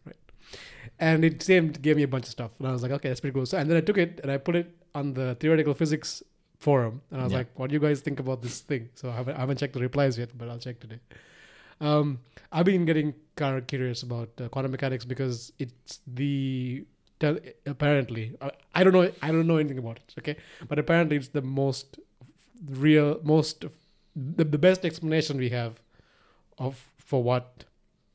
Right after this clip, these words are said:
Speaker 1: the world is actually, the, the universe actually is.
Speaker 2: Yeah, at, at the, the microscopic level.
Speaker 1: Yes.
Speaker 2: Yeah,
Speaker 1: Right.
Speaker 2: yeah. And actually, the mathematics is not so, uh, if you understand complex analysis or complex numbers, that,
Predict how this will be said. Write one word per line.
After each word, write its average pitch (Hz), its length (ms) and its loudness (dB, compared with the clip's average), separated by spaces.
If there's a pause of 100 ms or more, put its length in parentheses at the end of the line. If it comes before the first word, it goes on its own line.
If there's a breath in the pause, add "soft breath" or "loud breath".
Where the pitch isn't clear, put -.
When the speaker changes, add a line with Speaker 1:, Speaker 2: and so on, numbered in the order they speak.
(500)
Speaker 1:
the 135 120 -2
world 127 180 0
is 127 100 -4
actually, 131 540 -6
the, 127 240 -6 (160)
the 139 140 -2
universe 143 380 0
actually 123 440 -6
is. 110 260 -12 (400 soft breath)
Speaker 2:
Yeah, 107 200 6
at, 123 100 4
at 131 140 4
the, 120 140 4
the 107 180 -4
microscopic 113 560 0
level. 78 240 -6
Speaker 1:
Yes. 123 100 -2
Speaker 2:
Yeah, 85 120 0 (320)
Speaker 1:
Right. 76 80 -4
Speaker 2:
yeah. - 140 -20 (340 loud breath)
And 131 100 -2
actually, 196 280 6
the 185 80 6
mathematics 165 520 2
is 135 140 -4
not 143 180 -6
so, 139 460 0
uh, - 80 -4
if 110 280 0
you 113 300 0
understand 95 360 -6
complex - 840 -4 (120)
analysis 131 520 -6
or 110 60 -6
complex 98 340 -4
numbers, 110 560 0
that, 107 200 0